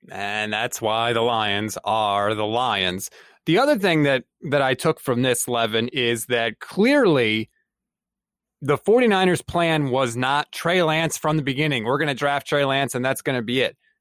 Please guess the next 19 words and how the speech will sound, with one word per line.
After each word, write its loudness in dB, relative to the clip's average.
They 2
did 0
what 2
I 2
think -2
a 2
lot 2
of 2
the 2
good 2
organizations -2
do, 0
which -2
is 2
they 0
adapted 0
to 0
the 2
situation. 0